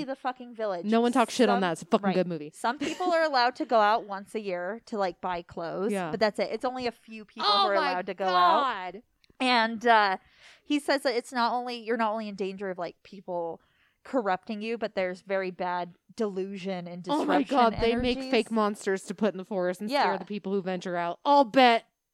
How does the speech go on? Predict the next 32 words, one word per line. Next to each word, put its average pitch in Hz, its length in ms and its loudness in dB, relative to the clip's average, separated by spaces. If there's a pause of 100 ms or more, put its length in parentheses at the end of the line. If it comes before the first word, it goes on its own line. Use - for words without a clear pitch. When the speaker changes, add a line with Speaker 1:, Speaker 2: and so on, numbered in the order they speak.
(120)
Speaker 1:
Oh, 277 240 10
I'll 262 160 10
bet. 208 360 4 (920)
Oh, 254 560 4
shit. 294 600 0 (540)
Damn. 196 640 -4 (880)
You - 120 -8
Speaker 2:
Yeah, 220 60 0
Speaker 1:
know, 240 220 0
life 226 200 -2
Speaker 2:
so 220 240 4
Speaker 1:
imitates - 340 -2
art. 269 340 -2 (320)
Or 185 160 -4
art 196 220 -2
imitates 202 420 -6
life 165 260 -6
in 156 80 -10
this, 151 280 -14 (240)
um, 156 280 -12
instance. - 600 -20 (840)
That's 185 140 -8
a 196 40 -10
good-ass 175 400 -4
fucking 170 300 -4
movie. 160 360 -8 (500)
I 196 80 -4
don't 190 120 -6
care 190 100 -4
what 170 160 -4
anyone 196 340 4
says. 127 400 -12